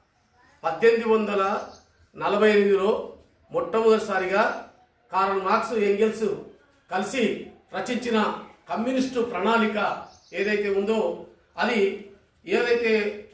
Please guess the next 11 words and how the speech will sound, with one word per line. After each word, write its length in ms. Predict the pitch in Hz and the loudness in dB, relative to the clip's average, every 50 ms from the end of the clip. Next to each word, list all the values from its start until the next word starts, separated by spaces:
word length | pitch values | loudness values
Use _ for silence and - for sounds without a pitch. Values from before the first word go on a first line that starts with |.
| - 190 | -10 -8
రచన 220 | 208 - 269 262 254 | -6 -4 0 2 2
విడుదలైందో 880 | 226 214 214 226 262 254 247 233 233 226 220 214 214 202 202 202 - - - _ - - 185 | 2 2 2 2 4 4 4 2 2 0 0 0 0 0 -2 -6 -8 -12 -18 _ -10 -8 -8
అప్పటికి 380 | - - 262 247 - 254 262 247 233 233 | -4 0 0 0 0 0 -4 -6 -6 -6
ఇప్పటికీ 400 | - 240 220 214 214 226 233 208 202 202 196 - - - - _ _ - | -6 -4 -4 -4 -4 -4 -2 0 0 0 -2 -4 -12 -20 -20 _ _ 0
కేవలం 400 | 214 240 254 254 240 233 226 226 220 214 | 2 4 4 4 2 2 0 0 0 0
నూట 200 | 220 233 233 226 220 214 214 208 202 190 | 0 0 0 0 0 0 0 0 -2 -4
డెబ్బై 300 | 190 202 - - 202 196 190 190 | -4 -6 -6 -4 -4 -2 -2 -2
ఏడు 140 | 190 190 196 196 | -4 -4 -2 0
ఏళ్ళు 140 | 240 262 254 226 | 0 0 2 2
మాత్రమే 380 | 220 214 214 208 202 202 208 202 - - - - - - - - - - 190 | 0 0 -2 -2 -2 -2 0 0 -2 -2 -6 -8 -14 -18 -20 -18 -10 -4 0
అయ్యింది. 340 | 202 214 214 196 - - | 0 2 2 2 0 -4